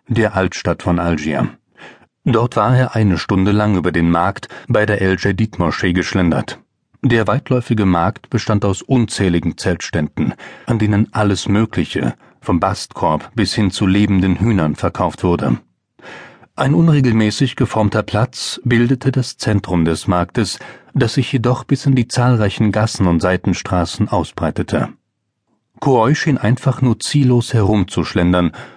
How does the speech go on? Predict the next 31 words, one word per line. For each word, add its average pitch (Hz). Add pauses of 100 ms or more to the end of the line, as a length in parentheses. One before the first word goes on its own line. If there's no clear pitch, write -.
und 98
den 98
Anblick, 104 (140)
die 90
Geräusche 95
und 80
Gerüche 98
der 90
vielen 120
Menschen 107
und 82
Waren, 95 (340)
das -
pulsierende 131
Leben, 110
das 80
hier 95
zu 92
spüren 90
war, 82
zu -
genießen. 87 (1040)
Victor 123
hatte 110
Coey 101
schon 107
seit 98
drei 92
Tagen 90
im 76
Visier. 78